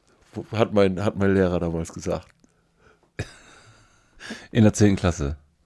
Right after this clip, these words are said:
Speaker 1: Nee, es war dann zwölfte Klasse, glaub ich.
Speaker 2: <laughs>
Speaker 1: So, aber von, von, von dem jetzt, wir sind ja jetzt schon so alt und wenn man auf die Leute runterblickt <clears throat> und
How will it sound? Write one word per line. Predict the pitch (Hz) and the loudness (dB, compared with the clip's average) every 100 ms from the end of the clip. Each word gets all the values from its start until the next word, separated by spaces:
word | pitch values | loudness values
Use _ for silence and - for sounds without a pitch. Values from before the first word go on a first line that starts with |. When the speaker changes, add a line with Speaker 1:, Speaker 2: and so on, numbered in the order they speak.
| _ | _
Speaker 1:
Nee, | - 101 110 107 104 101 95 92 90 | -20 -14 -10 -6 -6 -4 -2 2 2
es | 87 - | 0 -2
war | |
dann | 78 76 | -4 -6
zwölfte | - - 76 82 | -6 -8 -8 -10
Klasse, | - 76 - | -10 -10 -8
glaub | - 139 | -6 -6
ich. | - - | -6 -6
Speaker 2:
<laughs> | 233 - - - - - | -8 -8 -20 -20 -20 -6
Speaker 1:
So, | 95 85 85 | -2 0 0
aber | 73 87 90 87 | -4 0 0 0
von, | - - 101 92 - - - | -4 -2 -2 -4 -16 -20 -8
von, | - 101 98 - | -4 -4 -6 -4
von | 101 | -2
dem | 98 95 98 | 0 -2 -6
jetzt, | 104 113 113 - - - - - | 2 2 2 -6 -14 -20 -16 -4
wir | 95 | 2
sind | 123 | 4
ja | 110 | 6
jetzt | 92 92 | 6 4
schon | 113 95 | 0 2
so | |
alt | 80 110 107 101 | 4 6 4 2
und | 101 | -2
wenn | 98 | 0
man | 95 95 | 0 0
auf | 98 | 0
die | - 101 | -2 2
Leute | 104 113 107 | 4 6 4
runterblickt | 95 123 131 113 107 107 107 | 2 0 0 -2 0 0 -2
<clears throat> | - | 2
und | - 160 120 | 4 4 2